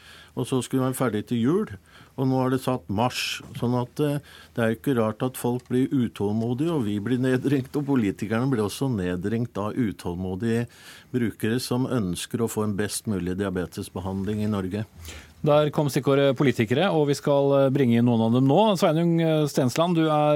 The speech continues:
Speaker 2: eh, nestleder i Stortingets helse- og omsorgskomité, og er ellers, eh, helsepolitisk talsperson for, eh, Høyre på Stortinget.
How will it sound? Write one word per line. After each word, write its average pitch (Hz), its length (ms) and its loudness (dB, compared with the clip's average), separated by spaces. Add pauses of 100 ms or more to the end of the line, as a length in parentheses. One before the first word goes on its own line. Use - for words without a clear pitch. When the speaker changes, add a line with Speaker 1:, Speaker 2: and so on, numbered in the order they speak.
Speaker 2:
eh, 147 220 2
nestleder 135 480 0
i - 20 -2
Stortingets 120 420 -2
helse- 131 220 -2
og 123 420 0
omsorgskomité, 139 920 0
og 143 400 2
er 123 320 0
ellers, 117 320 -4
eh, 123 80 0
helsepolitisk 117 500 -2
talsperson 135 480 -2
for, 120 340 0
eh, 131 260 0
Høyre 120 200 0
på - 120 -4
Stortinget. 139 500 2